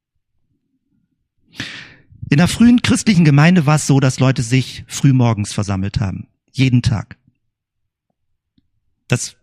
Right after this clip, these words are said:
wurde dann im Laufe der Zeit weniger, dass es dann nur noch sonntags frühmorgens war. Aber am Anfang waren Leute frühmorgens zusammen.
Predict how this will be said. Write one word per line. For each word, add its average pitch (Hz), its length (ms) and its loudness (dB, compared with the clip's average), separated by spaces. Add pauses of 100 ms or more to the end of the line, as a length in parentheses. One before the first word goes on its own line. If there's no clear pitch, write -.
(120)
wurde 139 240 0
dann 127 180 2
im 123 80 4
Laufe 120 200 0
der 117 140 -2
Zeit 110 240 0
weniger, 160 440 4
dass 127 140 -2
es - 80 -8
dann 123 140 0
nur 120 120 4
noch 113 120 0
sonntags 160 420 0
frühmorgens 135 540 2
war. 127 200 2 (520)
Aber 139 340 0 (280)
am 160 140 0
Anfang 196 460 2 (100)
waren 139 180 2
Leute 139 300 2
frühmorgens 165 840 2
zusammen. 104 480 -2